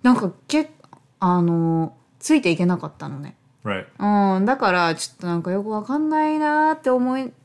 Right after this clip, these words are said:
Speaker 1: ながら、しかも歴史入ってきたよみたいな感じで、うわー、アクション入ってきたよって感じで、私はちょっと、あの、ギブしちゃったんだけど。まあでも多分、あの、本当に全部見たらね、あの、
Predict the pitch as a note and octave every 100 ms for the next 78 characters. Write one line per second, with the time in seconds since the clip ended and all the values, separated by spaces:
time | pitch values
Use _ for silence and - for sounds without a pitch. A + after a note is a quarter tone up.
0 | - A#3 B3 A3+ G3 G#3 G#3 E3 - -
1 | - _ - A#3+ G#3 G#3 G3+ G3+ A3+ C4+
2 | C4+ B3+ A#3+ B3 A3+ G#3+ G#3 F3+ E3+ E3
3 | E3 F3 E3 E3 F3 G3+ C4+ C4+ C4+ C#4
4 | C#4+ C4+ C#4 - D4 B3 - A#3 G#3 G#3+
5 | A3 C4 C#4+ A3 A3+ A3+ G#3+ A3+ A3 -
6 | D#3+ C4+ D#4+ D#4+ C#4+ C#4 - F3 E3 D#3+
7 | E3 E3 F3+ D#3+ D3+ D3 D3 D#3 - D#3+
8 | - D#3+ D3 C#3 C#3 D#3+ D#3 C#3 - -
9 | _ _ _ - D4 D4 F#4 D#4 F#4+ A4+
10 | G#3+ F#3 F3 D#3+ - G3 F#3+ G#3 A#3 A#3
11 | A#3+ A#3+ B3+ C#4 F#3+ E3+ F3+ F#3+ D3+ D#3+
12 | D3+ D#3 E3 - E3 D#3+ D#3 D3+ D3+ D3+